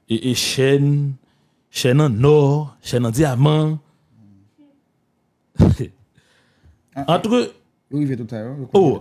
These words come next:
Speaker 1: ah, mon cher, U L C C gade tout bail, net, parce que faut que U L C C gade. Gen deux bail ou gen, comment on fait gen, vous comprenez ?
Speaker 2: Regardez. Et il y a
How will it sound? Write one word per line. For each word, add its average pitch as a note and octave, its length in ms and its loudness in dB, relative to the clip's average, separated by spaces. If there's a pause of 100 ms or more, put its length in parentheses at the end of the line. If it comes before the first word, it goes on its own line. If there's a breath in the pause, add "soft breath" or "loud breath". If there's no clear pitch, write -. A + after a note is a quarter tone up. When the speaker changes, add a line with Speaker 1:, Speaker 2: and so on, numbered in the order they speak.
Speaker 1:
ah, F2 80 -8
mon G2+ 120 -4
cher, F#2 240 -8
U A2 80 -2
L G#2+ 80 -2
C B2 100 -8
C G2 100 -8
gade F#2 220 -2
tout F2 100 -12
bail, F#2 280 -4
net, B2 180 -2
parce F2+ 180 -8
que F#2+ 60 -10
faut G#2 160 -6
que A#2 80 -4
U A2 40 2
L G2+ 100 -2
C G2+ 100 -8
C F#2+ 140 -6
gade. F#2+ 260 -2
Gen F2+ 480 -6
deux A#2 80 -2
bail A2+ 240 0
ou G#2+ 60 -10
gen, G2+ 200 -8
comment G#2 180 -6
on - 20 -6
fait A#2 180 -2
gen, C3+ 460 -4 (120)
vous G2+ 60 -18
comprenez ? C3+ 300 -2
Speaker 2:
Regardez. G#2+ 360 -12 (640 soft breath)
Et F#2+ 1160 -20
il A#2 40 -6
y G#2+ 180 -8
a - 20 -8